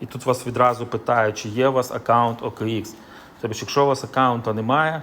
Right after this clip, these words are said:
то можете зареєструвати його під моїм реферальним посиланням, яке буде під, за, під цим відео.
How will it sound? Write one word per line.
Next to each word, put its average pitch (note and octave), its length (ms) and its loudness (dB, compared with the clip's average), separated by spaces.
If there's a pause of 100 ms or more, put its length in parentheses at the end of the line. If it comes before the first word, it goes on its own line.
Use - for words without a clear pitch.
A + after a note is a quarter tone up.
то A#2 80 -2
можете B2 440 0
зареєструвати A2+ 720 0
його A#2 180 0
під G#2+ 180 -8
моїм A#2 260 -2
реферальним A2 520 0
посиланням, B2 640 0
яке A2 240 0
буде A2 260 -4
під, G#2 420 -6
за, G#2 140 -4
під G#2 260 -14
цим A2+ 240 -2
відео. G2 400 -6